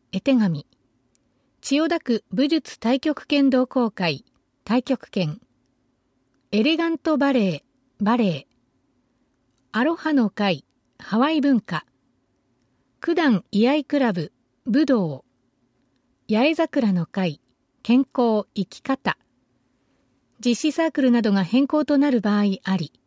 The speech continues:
問い合わせ、九段障害学習館。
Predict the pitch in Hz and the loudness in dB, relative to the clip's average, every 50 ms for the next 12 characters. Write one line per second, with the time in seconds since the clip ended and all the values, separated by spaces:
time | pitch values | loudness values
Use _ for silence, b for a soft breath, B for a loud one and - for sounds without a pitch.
0 | _ _ _ _ _ _ _ _ _ _ _ _ _ _ _ _ _ _ _ _ | _ _ _ _ _ _ _ _ _ _ _ _ _ _ _ _ _ _ _ _
1 | _ _ _ _ 285 285 269 269 262 240 233 - - 226 220 - _ _ _ - | _ _ _ _ 0 2 2 2 2 0 -2 -2 -2 -2 -4 -4 _ _ _ -4
2 | 311 294 330 302 269 226 - - 240 285 302 302 302 285 262 277 - - - - | -2 0 2 2 2 0 0 0 2 2 2 2 2 2 0 0 -4 -4 -4 -2
3 | 269 262 - - 214 196 180 151 156 | -2 -2 0 -2 -2 -2 -2 -2 -4